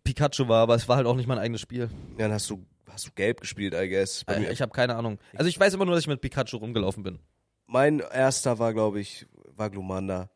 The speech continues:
Speaker 2: Und ich
Speaker 1: Glumanda?
Speaker 2: hatte, ich hatte, ich weiß noch, meine erste Konsole, mein erster Nintendo war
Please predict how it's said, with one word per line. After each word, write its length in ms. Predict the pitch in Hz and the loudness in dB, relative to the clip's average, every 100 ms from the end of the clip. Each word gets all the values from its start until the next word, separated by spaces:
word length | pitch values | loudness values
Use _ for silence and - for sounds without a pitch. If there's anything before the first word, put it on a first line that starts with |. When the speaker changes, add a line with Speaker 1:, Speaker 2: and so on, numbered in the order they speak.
| _ | _
Speaker 2:
Und 160 | - 113 | -6 -4
ich 80 | 117 | 0
Speaker 1:
Glumanda? 220 | 143 123 | -2 -2
Speaker 2:
hatte, 200 | 120 - | -12 -10
ich 80 | 110 | -2
hatte, 240 | 131 123 | -2 0
ich 100 | 113 131 | 0 0
weiß 140 | 131 | 0
noch, 60 | 117 | 0
meine 140 | 117 | 0
erste 220 | 131 - | -2 -2
Konsole, 440 | - 120 131 151 151 | -6 -4 -2 0 0
mein 140 | 117 | 0
erster 240 | 104 123 | -2 -4
Nintendo 500 | 120 104 127 127 127 | -6 -4 -2 -2 -2
war 300 | 113 110 107 | 0 2 0